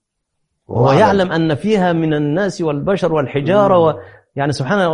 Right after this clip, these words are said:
Speaker 1: وتعالى: "هل امتلأت؟" وتقول: "هل من مزيد؟" ما
Speaker 2: نعم.
Speaker 1: بتشبعش.
Speaker 2: نعم.
Speaker 1: فدلوقتي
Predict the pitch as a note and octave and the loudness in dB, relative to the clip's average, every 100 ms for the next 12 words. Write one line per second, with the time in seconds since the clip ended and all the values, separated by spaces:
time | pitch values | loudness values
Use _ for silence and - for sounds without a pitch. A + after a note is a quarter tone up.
0 | A#2+ C3+ C#3+ F#3+ E3 G2+ G2+ F#3 F3+ F3 | -2 -2 0 0 -2 -4 -2 0 0 2
1 | F#3 G#3 E3 D#3+ G3+ F3 D3+ G3 E3+ D3 | 0 0 -2 -2 0 0 2 0 0 0
2 | C#3 A2+ G2+ - C#3+ - E3 E3+ D3+ - | 0 -2 -6 -6 -6 -4 -6 -2 -4 -4
3 | - _ - F#2+ D2+ - _ _ _ _ | -20 _ -20 -18 -18 -20 _ _ _ _
4 | _ _ _ _ _ _ _ _ _ C#3+ | _ _ _ _ _ _ _ _ _ 0
5 | D3+ C#3 C3+ C3 C#3 A3+ A3+ A#3+ A3 - | 2 0 -2 0 2 2 2 -2 -2 -6